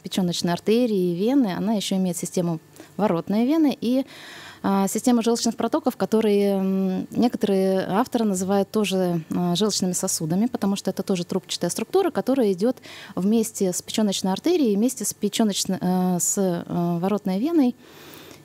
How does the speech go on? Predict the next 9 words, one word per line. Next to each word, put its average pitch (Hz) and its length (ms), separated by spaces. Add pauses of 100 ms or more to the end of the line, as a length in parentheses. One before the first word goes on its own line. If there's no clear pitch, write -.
(140)
формируя 202 440
печёночную 202 560
триаду. 165 460 (1700)
И, 285 240 (140)
а, 214 480 (1120)
на 214 360
этапе 220 280
предоперационного 202 640
планирования, 226 880